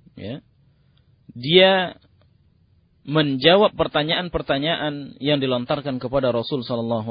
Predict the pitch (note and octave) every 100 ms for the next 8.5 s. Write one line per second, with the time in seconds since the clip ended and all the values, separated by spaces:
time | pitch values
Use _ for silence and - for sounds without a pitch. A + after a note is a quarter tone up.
0 | G2 G2+ G2 F2+ G2+ F2 E2 G2+ A#2 _
1 | _ _ _ _ _ _ _ _ _ _
2 | _ _ _ _ _ _ _ _ _ _
3 | _ _ _ - G#3+ F#3+ F3+ E3+ F#3 -
4 | D#3+ D3 C3+ - - _ _ _ _ -
5 | D#3 F#3 E3 D#3 E3 C#3+ C#3+ D#3 D3+ C#3
6 | C3+ C3 C#3+ E3 D3 D3+ E3 F#3 A#3+ -
7 | _ _ _ _ - C3+ - B2+ B2 C3+
8 | D3 - B2+ B2 D#3+